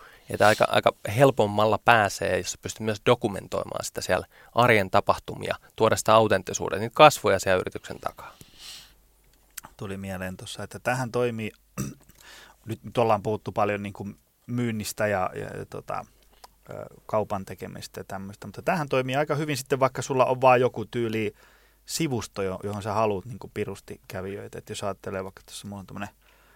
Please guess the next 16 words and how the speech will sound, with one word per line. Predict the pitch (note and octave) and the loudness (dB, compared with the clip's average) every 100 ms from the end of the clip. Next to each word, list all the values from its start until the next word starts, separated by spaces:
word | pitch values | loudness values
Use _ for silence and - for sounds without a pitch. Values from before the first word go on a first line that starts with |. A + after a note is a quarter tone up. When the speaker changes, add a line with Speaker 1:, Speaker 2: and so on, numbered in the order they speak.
| _ _ _ - _ _ _ | _ _ _ -20 _ _ _
Speaker 2:
kaveri | B2 G#2+ G2 G2 - | -6 -4 -4 -6 4
Pauli | D3 C3+ A2+ A2+ | 6 6 2 2
Ohukainen, | C3 A2+ G#2 G#2+ F#2+ G2 | 0 0 -4 -4 -4 -4
jolla | G2+ | -8
on | |
tämmönen | G#2+ A2 G#2 | -8 -8 4
tervettä | D#3+ C3 G2+ - G2+ | 4 4 0 -6 -6
skeptisyyttä, | - C#3 A#2 - G2 - - - | -2 -2 -2 -4 -12 -14 -18 -14
niin | A#2 C#3 | -12 -10
on | B2+ | -12
sielläkin | - D#3 - F#3 | -14 -14 -12 -12
nyt | F#3 | -6
yhdeksän | G#3 - G3 | -6 -4 -8
ja | - | -2
puoli | F#3+ G#2 | 0 0
tuhatta | F#2 F#2 - - | -2 -12 -16 -20